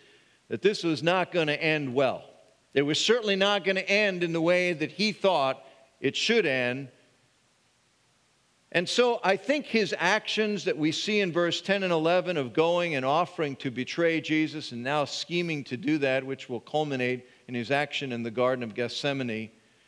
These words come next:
can be looked at in one of two ways. I think the worst case scenario is just to say that to Judas, Jesus was no longer a meal ticket to power and wealth, so he was selling him out and trying to get some money on the, on the way out.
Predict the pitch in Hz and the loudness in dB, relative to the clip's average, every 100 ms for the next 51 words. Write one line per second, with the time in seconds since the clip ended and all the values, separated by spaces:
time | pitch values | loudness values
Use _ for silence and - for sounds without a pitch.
0 | _ _ _ - 214 233 262 285 240 208 | _ _ _ 0 2 4 2 4 2 4
1 | 170 208 202 - - 175 156 113 113 139 | 2 2 2 -2 0 2 4 2 0 0
2 | 160 214 180 185 302 - - 151 - 139 | 0 2 2 4 2 0 0 0 0 -2
3 | 127 127 131 135 147 160 143 202 208 - | 0 2 4 2 0 -2 -2 0 -2 -4
4 | 160 - 185 175 175 156 - - _ _ | -10 -2 2 2 0 -4 -14 -20 _ _
5 | _ _ 151 147 - 147 143 240 277 254 | _ _ -2 0 0 -2 2 2 4 2
6 | - - - 117 196 254 190 202 175 170 | 0 -8 -10 0 2 2 0 0 0 0
7 | 180 214 240 214 208 180 170 147 151 196 | 2 4 4 2 2 2 2 2 2 2
8 | 208 - 190 185 165 143 - - 185 180 | 2 0 -2 0 -2 -2 -4 0 2 2
9 | 143 127 123 151 156 147 - - _ - | 2 0 2 2 2 0 -10 -20 _ -4
10 | 156 139 139 131 202 240 180 - 214 208 | 2 2 2 0 0 2 0 2 2 4
11 | 196 180 175 165 143 175 175 160 160 - | 2 2 0 0 -2 0 0 0 -2 -2
12 | 143 131 151 151 139 127 127 135 123 117 | -4 0 0 0 -2 -2 -4 -2 -2 0
13 | 135 131 113 95 120 - | 2 2 0 -2 -8 -12